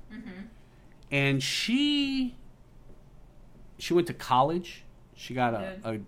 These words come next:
Speaker 2: a, a degree. Then she went to law school,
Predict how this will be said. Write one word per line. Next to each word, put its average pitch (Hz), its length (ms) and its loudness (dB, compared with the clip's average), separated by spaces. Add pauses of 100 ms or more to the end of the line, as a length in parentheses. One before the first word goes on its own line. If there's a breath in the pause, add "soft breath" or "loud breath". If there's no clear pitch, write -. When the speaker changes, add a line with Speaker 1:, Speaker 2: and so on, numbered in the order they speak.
(120)
Speaker 2:
a, 104 40 -8
a 104 40 -4
degree. 127 520 0 (420 soft breath)
Then 170 80 -2
she - 140 0
went 208 100 0
to 190 60 -2
law 175 300 8
school, 180 520 4